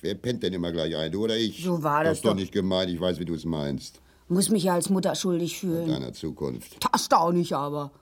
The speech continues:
Speaker 1: Mach deine Glotzaugen auf, ihren Kuchen frisst du.
Speaker 2: Was?
Speaker 1: Ihren Kuchen frisst du, eine Cremeschnitte nach der anderen, vier Stück.
Speaker 2: Hoffentlich hast du dich nicht verrechnet.
Speaker 1: Und zahle.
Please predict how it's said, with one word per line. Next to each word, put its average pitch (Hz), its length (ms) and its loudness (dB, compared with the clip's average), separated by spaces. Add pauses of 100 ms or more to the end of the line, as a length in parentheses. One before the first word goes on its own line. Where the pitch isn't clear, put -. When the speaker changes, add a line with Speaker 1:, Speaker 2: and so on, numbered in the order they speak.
(340)
Speaker 1:
Mach - 120 -12
deine 135 240 0
Glotzaugen 131 560 2
auf, 127 200 0
ihren 135 260 -2
Kuchen 143 280 0
frisst 123 340 -4
du. 101 240 2
Speaker 2:
Was? - 340 -2
Speaker 1:
Ihren 156 300 0
Kuchen 160 280 4
frisst 135 380 -2
du, 127 100 2
eine 131 260 -2
Cremeschnitte 131 500 -2
nach 127 140 0
der 113 120 -4
anderen, 127 260 -2
vier 131 180 0
Stück. 143 300 -4
Speaker 2:
Hoffentlich 240 280 4
hast 233 160 2
du 240 60 -2
dich 240 60 2
nicht 233 120 0
verrechnet. 208 680 0
Speaker 1:
Und 123 240 0
zahle. 107 520 0